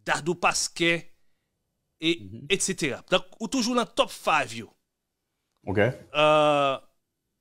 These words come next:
si w t ap konpare tèt ou ki antre Makaryòs, Dadou, Denè, Seyid, èske ou panse ke uh, nou youn,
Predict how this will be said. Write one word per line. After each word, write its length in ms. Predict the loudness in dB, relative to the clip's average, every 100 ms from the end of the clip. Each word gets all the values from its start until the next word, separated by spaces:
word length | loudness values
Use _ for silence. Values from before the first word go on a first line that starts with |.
| _ _ _ _ _ _ _ _ _
si 200 | -4 -2
w 40 | 2
t 80 |
ap 140 | 0 0
konpare 460 | -4 2 4 4 0
tèt 320 | -2 -4 -6
ou 160 | -8 -10 _ _ _ _ _ _ _ _ _ _ -4
ki 480 | 2 2 2 -2 -8 _ _ _ _ _ _ -6
antre 240 | 0 0 2
Makaryòs, 960 | 0 0 2 2 0 0 0 -2 -4 -4
Dadou, 720 | -4 -4 -6 -8 -8 -8 -12 _ _ _ -14 -12 0
Denè, 300 | 2 2 2
Seyid, 640 | 2 0 0 -2 -4 -4 -6 _ _ _ _ _ _
èske 340 | -4 -4 0 2
ou 220 | 4 2 -6 _
panse 440 | -4 -2 0 2 2 2
ke 160 | 0 2 0
uh, 1400 | -4 -14 _ _ _ _ _ _ _ _ 2 4 4 2
nou 240 | -2 2 2
youn, 500 | 2 2 2 0